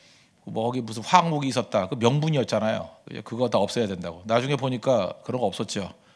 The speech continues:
그래서 명분이 사라져 버리니까 사람은 많이 죽고 어려웠지만 사실 세계적으로 외면당하지 않았습니까? 왜? 명분 없는 전쟁이었기 때문에. 우리 대한민국에서도 전쟁할 때, 육이오 때 전쟁의 명분이 뭐였어요?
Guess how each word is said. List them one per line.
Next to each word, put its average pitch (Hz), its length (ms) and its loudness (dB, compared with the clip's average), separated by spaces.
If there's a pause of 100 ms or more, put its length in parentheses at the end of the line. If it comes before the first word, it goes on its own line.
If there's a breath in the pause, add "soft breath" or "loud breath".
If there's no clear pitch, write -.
그래서 113 180 -10
명분이 151 320 4
사라져 143 320 4
버리니까 139 600 0 (460 loud breath)
사람은 147 380 8
많이 143 260 6
죽고 143 280 2
어려웠지만 156 880 2
사실 175 280 -6
세계적으로 143 840 2
외면당하지 131 460 4
않았습니까? 117 520 -4 (100)
왜? 110 160 -4
명분 127 400 2
없는 120 220 2
전쟁이었기 107 540 -2
때문에. 82 320 -12 (1040 soft breath)
우리 151 120 -4
대한민국에서도 156 840 6
전쟁할 139 400 4
때, 127 100 0
육이오 135 280 2
때 107 440 0
전쟁의 135 800 0
명분이 135 420 4
뭐였어요? 98 540 0